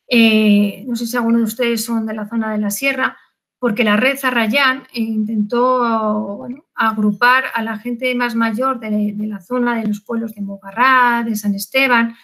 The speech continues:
para recuperar, eh, los bordados tan tradicionales y tan propios de esta zona de la,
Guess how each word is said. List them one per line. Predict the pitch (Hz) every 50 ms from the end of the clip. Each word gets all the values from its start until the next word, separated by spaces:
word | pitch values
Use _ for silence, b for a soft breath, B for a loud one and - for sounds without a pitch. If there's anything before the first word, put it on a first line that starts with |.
| B B B B B B B _ _
para | - 254 240 240 233
recuperar, | 226 240 226 233 240 214 214 247 233 233 262 269 294 302 302 294 - - -
eh, | 247 233 226 226 220
los | 214 208 208 208 -
bordados | 226 214 208 214 233 247 254 262 277 285 277 - - - _ _
tan | - 214 214 214 208 202
tradicionales | 208 208 202 208 202 - - 214 214 220 233 240 262 269 262 262
y | 254
tan | - 214 196 196
propios | 170 170 220 214 - 233 233 240 233 -
de | 226
esta | 208 202 - - 208
zona | 208 - 226 214 220 220
de | 208 202
la, | 196 190